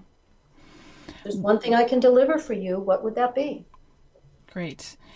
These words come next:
Speaker 2: And what do you recommend speakers do to become known and build a brand for themselves? Are there a few basic rules each speaker should follow?
Speaker 1: Um, I think I talked about speaking when you're asked to speak for free sometimes. I,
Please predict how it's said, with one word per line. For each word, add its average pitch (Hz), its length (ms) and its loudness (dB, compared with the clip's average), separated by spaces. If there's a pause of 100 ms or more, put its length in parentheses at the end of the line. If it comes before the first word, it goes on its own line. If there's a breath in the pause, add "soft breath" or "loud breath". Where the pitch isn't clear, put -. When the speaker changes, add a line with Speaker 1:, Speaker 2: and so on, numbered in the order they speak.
(120 soft breath)
Speaker 2:
And 233 160 -4
what 254 140 -2
do 320 60 -2
you 370 140 -2
recommend 233 460 2
speakers 208 500 -2
do 196 160 -2
to 165 80 -6
become 180 420 -2
known 170 380 0
and 160 180 -2
build 160 200 -2
a 156 40 -4
brand 151 380 -4
for 156 100 -8
themselves? 135 600 -6
Are 175 160 -4
there 190 180 0
a 202 60 -2
few 214 260 -6
basic 196 480 -6
rules 180 420 -2
each - 220 -6
speaker 185 400 -6
should 175 220 -10
follow? 196 480 -6 (1040 loud breath)
Speaker 1:
Um, 285 560 4
I 285 140 4
think 311 360 -4
I 294 120 6
talked 269 360 2
about 277 480 0 (180)
speaking - 560 -8
when 269 120 -2
you're 262 100 -2
asked 247 220 2
to 277 60 -6
speak - 280 -8
for 294 100 -4
free 214 460 0
sometimes. 220 880 2
I, 214 160 4